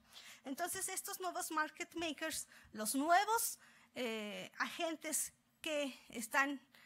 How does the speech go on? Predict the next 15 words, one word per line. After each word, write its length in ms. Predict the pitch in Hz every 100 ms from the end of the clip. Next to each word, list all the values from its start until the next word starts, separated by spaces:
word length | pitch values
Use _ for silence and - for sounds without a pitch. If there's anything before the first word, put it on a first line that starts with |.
| - - -
llenando 560 | 226 277 277 262 277 285
de 280 | 277 214 -
liquidez 540 | 247 220 233 247 269
los 200 | 302 -
mercados, 720 | 330 330 - 311 311 339 - - - -
pues 200 | 254 247
resulta 340 | 247 254 311
ser 240 | - 285
que 120 | - 254
no 100 | 240
son 200 | 254 233
tan 180 | 220
nuevos. 520 | 233 311 339 277 - - - - _
¿Por 200 | - 269
qué? 240 | - 302